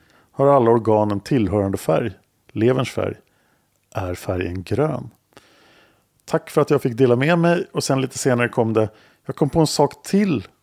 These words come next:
om Ramirez som ni kan lägga till om ni vill. Han klagade på fruktansvärd huvudvärk och var övertygad om att de på fängelset försökte förgifta honom. Vi har gjort sju avsnitt om Ramirez i Seriemördarpodden.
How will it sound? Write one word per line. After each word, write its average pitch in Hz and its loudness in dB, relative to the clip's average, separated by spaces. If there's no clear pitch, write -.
om 120 0
Ramirez 101 0
som - -12
ni 98 -6
kan 104 -6
lägga 98 -4
till 98 -6
om 92 -6
ni 92 -6
vill. 95 -8
Han 131 -4
klagade 127 2
på 131 -6
fruktansvärd 127 0
huvudvärk 127 0
och 110 -2
var 139 2
övertygad 147 4
om 113 0
att 104 -4
de 104 -2
på - -14
fängelset 107 -4
försökte - -6
förgifta 127 -4
honom. 107 -10
Vi 107 -4
har 92 -4
gjort 98 -6
sju 110 0
avsnitt - -4
om 98 -4
Ramirez 98 -4
i - -6
Seriemördarpodden. 101 -8